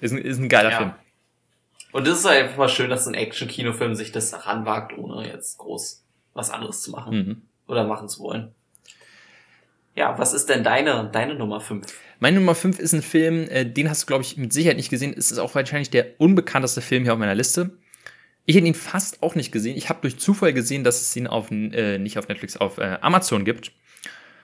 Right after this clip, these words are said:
Speaker 1: Und dachte mir, ach komm, der ist nur siebzig Minuten. Komm, ich, nehm ich den jetzt einfach noch mit, weil ich den auch bei irgendeiner anderen Topliste bei jemandem gesehen hab.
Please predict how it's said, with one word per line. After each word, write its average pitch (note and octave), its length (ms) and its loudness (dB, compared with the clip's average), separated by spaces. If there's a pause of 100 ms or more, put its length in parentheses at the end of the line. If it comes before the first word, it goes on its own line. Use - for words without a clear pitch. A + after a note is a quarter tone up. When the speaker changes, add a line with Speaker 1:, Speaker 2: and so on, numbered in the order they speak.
(160)
Speaker 1:
Und B2 100 0
dachte A#2+ 200 2
mir, A#2+ 200 2
ach - 140 -2
komm, D3+ 240 4 (180)
der A#2 80 2
ist B2 80 0
nur B2 100 0
siebzig C3 300 -4
Minuten. C#3+ 380 -4 (340)
Komm, C#3+ 160 0
ich, - 200 -6
nehm C3+ 140 -6
ich C#3 80 -6
den C#3 100 -4
jetzt A#2+ 120 -2
einfach A#2+ 200 -2
noch A2+ 100 2
mit, D#3 260 0 (420)
weil A#2 120 4
ich A#2+ 100 0
den A#2+ 140 -2
auch A2 180 0
bei A2 140 2
irgendeiner A2+ 300 0
anderen B2 160 -2
Topliste A#2 360 -2
bei A2 60 6
jemandem G#2+ 300 2
gesehen A#2 180 -2
hab. C#3 120 -6